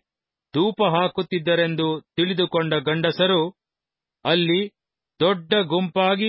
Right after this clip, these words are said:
ನಿಂತುಕೊಂಡಿದ್ದ ಹೆಂಗಸರು, ಅಂತೂ ಐಗುಪ್ತದಲ್ಲಿಯೂ ಪತ್ರೋಸಿನಲ್ಲಿಯೂ ವಾಸವಾಗಿದ್ದವರೆಲ್ಲರೂ ಯೆರೆಮೀಯನಿಗೆ ಹೀಗೆ ಹೇಳಿದರು, ಯೆಹೋವನ ಹೆಸರಿನಿಂದ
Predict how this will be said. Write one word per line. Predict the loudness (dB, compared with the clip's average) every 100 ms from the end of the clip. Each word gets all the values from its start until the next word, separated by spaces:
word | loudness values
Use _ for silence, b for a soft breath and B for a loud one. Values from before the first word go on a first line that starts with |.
| -4
ನಿಂತುಕೊಂಡಿದ್ದ | -2 -2 -2 -2 0 0 -2 -2 -2 -2 -2
ಹೆಂಗಸರು, | -4 -2 0 0 0 -2 -8 _ _ _ _ _ -4
ಅಂತೂ | -4 -2 0 -2 -4 _ _ _ _ -8
ಐಗುಪ್ತದಲ್ಲಿಯೂ | 0 2 2 -2 -2 0 0 2 2 2 0 -6 _ _ _ _ _ -4
ಪತ್ರೋಸಿನಲ್ಲಿಯೂ | -4 -2 0 0 0 0 0 0 0 2 0 -2 _ _ _ _ _ -8
ವಾಸವಾಗಿದ್ದವರೆಲ್ಲರೂ | 0 2 2 2 2 2 0 0 0 0 0 2 2 0 -2 -6 _ _ _ _ -6
ಯೆರೆಮೀಯನಿಗೆ | -2 2 2 2 0 -2 -2 0 -2 -4 _ _
ಹೀಗೆ | -2 -2 0 0
ಹೇಳಿದರು, | 2 2 2 0 0 -4 _ _ _ _ _ _ _ _ _ -6
ಯೆಹೋವನ | -2 0 2 4 4 2 0 0
ಹೆಸರಿನಿಂದ | -2 0 0 0 0 0